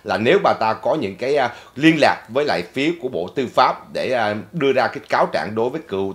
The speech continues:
Tổng thống Trump tại, à, quận Fulton County. Và cuộc điều tra này, bà Willis đã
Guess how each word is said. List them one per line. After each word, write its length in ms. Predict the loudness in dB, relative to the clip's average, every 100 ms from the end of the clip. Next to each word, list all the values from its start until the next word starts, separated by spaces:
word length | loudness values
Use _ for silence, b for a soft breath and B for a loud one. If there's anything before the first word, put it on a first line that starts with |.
| -6
Tổng 100 | -8
thống 120 | -2
Trump 220 | -2 -2 -4
tại, 260 | -4 -2
à, 120 | -2 -2
quận 180 | -4 -6 -4
Fulton 320 | -4 0 -2 0
County. 420 | -2 0 0 0 B B _
Và 100 | -2
cuộc 320 | 0 -4 -2
điều 180 | 0 2
tra 180 | 2 2
này, 240 | 2 0 -4
bà 220 | -6 -4
Willis 340 | -2 0 0 0 -2
đã 100 | -6